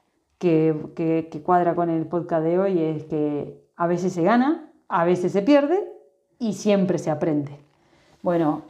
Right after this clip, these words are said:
un beso muy grande, querido padeleros. Espero que le, les haya gustado este podcast, que, que hayan sacado algún tips. Me pueden seguir en mis redes sociales, en tenoriocat arroba gmail. Eh, bueno, es mi correo y, y también mi Instagram. Tengo Instagram, Twitter, bueno,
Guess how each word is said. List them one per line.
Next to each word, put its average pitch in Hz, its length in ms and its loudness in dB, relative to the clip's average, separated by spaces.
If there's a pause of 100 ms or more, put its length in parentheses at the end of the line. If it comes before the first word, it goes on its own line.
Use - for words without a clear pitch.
un 214 180 0
beso 196 260 2
muy 180 160 2
grande, 233 500 0
querido 185 360 2
padeleros. 190 680 2
Espero 180 320 -2
que 175 100 -2
le, 160 360 -2 (340)
les 165 160 -2
haya 170 220 0
gustado 170 360 4
este 165 160 0
podcast, 269 680 0
que, 170 560 0
que 170 140 -4
hayan 170 460 -4 (180)
sacado 175 320 0
algún 175 300 2
tips. 262 360 -2 (300)
Me 180 140 -2
pueden 185 260 4
seguir 185 400 0
en 175 200 0
mis 170 220 -2
redes 170 280 -2
sociales, 226 580 -2
en 165 240 0
tenoriocat 170 480 -4
arroba 165 340 -2
gmail. 175 560 -4 (380)
Eh, 160 500 0
bueno, 160 280 0
es 147 120 -6
mi 165 120 -2
correo 175 480 0
y, 160 320 -2
y 170 160 -4
también 165 320 -4
mi 165 60 -2
Instagram. 196 760 -2
Tengo 160 260 -2
Instagram, 160 680 -2
Twitter, 147 560 -6
bueno, 156 160 -6